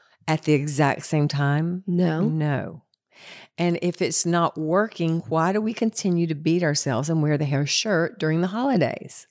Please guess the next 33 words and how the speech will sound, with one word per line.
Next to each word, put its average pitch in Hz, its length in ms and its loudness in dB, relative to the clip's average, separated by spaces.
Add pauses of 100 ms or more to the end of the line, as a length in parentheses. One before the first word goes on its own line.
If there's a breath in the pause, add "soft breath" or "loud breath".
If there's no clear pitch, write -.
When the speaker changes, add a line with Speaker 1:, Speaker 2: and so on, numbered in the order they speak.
(140)
Speaker 2:
There's 170 260 4
that - 240 -2
term 226 280 0
again. 151 480 -2
Speaker 1:
That 156 200 -4
hair 165 240 2
shirt. - 540 0
I'm 156 120 2
telling 254 440 0
you, 160 260 2
we 165 220 0
do 214 320 0
that 170 280 2
because 165 360 -2
we 165 120 2
think 175 300 0
we 170 160 0 (220)
have 185 320 -2
to. - 380 -6 (320)
Speaker 2:
Right. - 260 2 (420)
Speaker 1:
And 170 220 2
that's 226 280 -2
not 214 200 0
working 190 380 0
for - 180 -4
you. 143 320 2 (100)
And 156 180 -2 (360)
if 143 180 -6
it's - 180 -2
not 294 140 0
working 214 260 2
for 151 120 -2
you, 180 520 -2